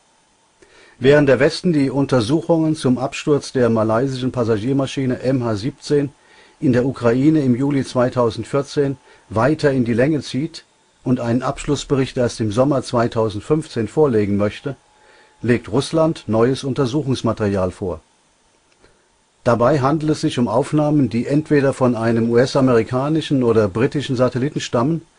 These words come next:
und die letzten Sekunden des malaysischen Boeing-Fluges über die Ukraine am siebzehnten Juli zweitausendvierzehn dokumentieren.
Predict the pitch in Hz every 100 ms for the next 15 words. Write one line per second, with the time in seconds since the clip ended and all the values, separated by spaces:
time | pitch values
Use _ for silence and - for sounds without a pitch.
0 | - - - _ _ 127 110 117 135 -
1 | 160 135 127 139 151 143 160 120 - -
2 | 113 107 107 139 139 139 131 110 107 131
3 | 143 - 139 139 135 - 135 123 117 123
4 | 123 117 117 135 147 - 113 101 143 -
5 | 139 127 123 131 127 131 - 110 117 123
6 | 113 113 - 120 - 135 120 107 - 117
7 | 120 117 104 82